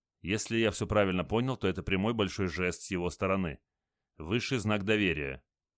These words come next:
"Где твой кинжал? Вот грудь моя". Так, Александр Сергеевич?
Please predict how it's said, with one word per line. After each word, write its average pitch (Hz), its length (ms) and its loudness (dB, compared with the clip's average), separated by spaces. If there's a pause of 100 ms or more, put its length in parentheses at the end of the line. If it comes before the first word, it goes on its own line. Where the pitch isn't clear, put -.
(240)
"Где 92 240 -2
твой 123 180 2
кинжал? 95 640 0 (160)
Вот 95 240 -2
грудь 113 280 0
моя". 85 420 0 (400)
Так, 101 180 0
Александр 87 380 -2
Сергеевич? 73 580 -8